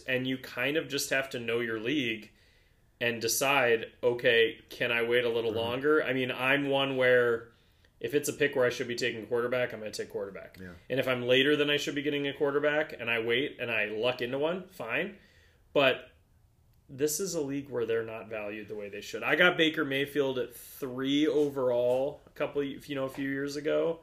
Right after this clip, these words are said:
Speaker 2: And this
Speaker 1: Number two was Josh. Oh man, the guy from Arizona.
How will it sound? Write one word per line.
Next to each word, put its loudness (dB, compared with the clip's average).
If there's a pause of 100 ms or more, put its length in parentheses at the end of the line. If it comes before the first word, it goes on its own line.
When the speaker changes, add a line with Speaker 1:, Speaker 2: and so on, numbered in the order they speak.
(180)
Speaker 2:
And -8
this -2
Speaker 1:
Number 4
two 4
was 2
Josh. -2 (2000)
Oh -12
man, -16 (320)
the -6
guy 2
from -8
Arizona. -6